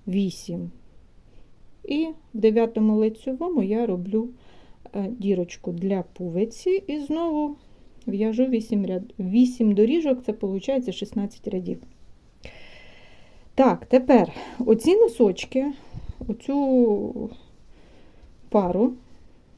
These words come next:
ну, в принципі, я так і в'яжу, я так і в'язатиму. Я в'язала від миска, так як я б звикла в'язати носки.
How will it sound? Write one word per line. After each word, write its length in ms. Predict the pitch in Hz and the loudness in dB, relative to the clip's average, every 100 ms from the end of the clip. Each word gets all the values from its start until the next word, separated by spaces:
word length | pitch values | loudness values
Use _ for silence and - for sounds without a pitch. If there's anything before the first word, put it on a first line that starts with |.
| - - - | -20 -14 0
ну, 120 | 233 | 0
в 60 | |
принципі, 560 | 240 302 370 320 247 226 | 2 0 0 -2 -2 2
я 140 | 220 247 | 4 2
так 260 | 233 214 | 0 -2
і 40 | 202 | -2
в'яжу, 420 | 196 220 226 339 | 0 0 2 4
я 160 | 262 | 4
так 220 | 240 262 247 | 4 2 2
і 60 | |
в'язатиму. 680 | 208 214 196 185 - 185 202 - - - - - | 2 0 0 -4 -6 -10 -10 -16 -20 -20 -20 4
Я 200 | 226 311 | 6 6
в'язала 600 | 294 262 202 233 294 285 | 6 4 4 2 4 2
від 200 | 208 214 | 2 2
миска, 420 | 214 208 - 180 - - - | 2 2 -6 -14 -14 -20 -6
так 220 | 247 254 | -2 -2
як 200 | 226 - | -4 -2
я 80 | 214 | -4
б 120 | - - | -4 -8
звикла 460 | 190 202 214 185 | -2 0 0 -4
в'язати 400 | 180 185 190 185 | -4 -2 -4 -2
носки. 360 | 226 233 359 | -4 -4 -6